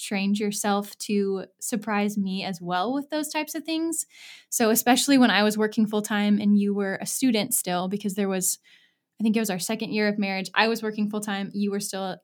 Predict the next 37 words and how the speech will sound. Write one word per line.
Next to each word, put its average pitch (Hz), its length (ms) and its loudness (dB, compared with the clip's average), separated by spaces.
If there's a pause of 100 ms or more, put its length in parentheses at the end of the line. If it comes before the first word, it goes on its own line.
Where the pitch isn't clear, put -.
a 214 60 -2
student 202 380 -2
at - 100 -6
Cedarville. 196 520 -2 (880)
And 247 120 6
so 220 360 4
especially 240 560 4
during 214 240 4
that 202 160 2
year, 196 180 2
I 185 140 2
would 202 160 0
come 220 160 2
home 226 140 4
from 208 180 4
work 247 240 4
and 226 100 6
you 214 80 6
would 208 100 2
already 202 280 2
have 208 180 2
those 202 180 -2
things 202 240 2
done. 202 440 2 (600)
And 226 140 4
it's 208 180 0
never 214 240 2
because 214 300 -2
I've, 180 180 -4
like, 180 220 -8
asked 208 300 0
you 226 80 -2
to 233 100 0
do 240 140 2
those 247 240 0
things, 254 480 -2 (560)
but 214 260 4